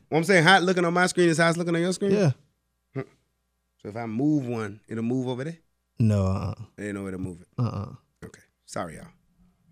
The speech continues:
Speaker 2: Just in, just in the order it's saved.
Speaker 1: Mm.
Speaker 2: Yeah. But, uh, yeah, so all y'all basketball fans, he going to Houston.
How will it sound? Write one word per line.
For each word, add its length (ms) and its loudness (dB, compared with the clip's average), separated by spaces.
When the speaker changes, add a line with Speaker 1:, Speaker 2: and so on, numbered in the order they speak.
Speaker 2:
Just 160 2
in, 200 2
just 180 -2
in 100 2
the 100 0
order 220 0
it's 140 -2
saved. 440 -2
Speaker 1:
Mm. 220 -6
Speaker 2:
Yeah. 240 -18
But, 160 -6
uh, 180 -8
yeah, 260 -4
so 380 -8
all 140 -2
y'all 160 0
basketball 480 -2
fans, 460 0
he 80 -6
going 240 0
to 60 0
Houston. 420 -4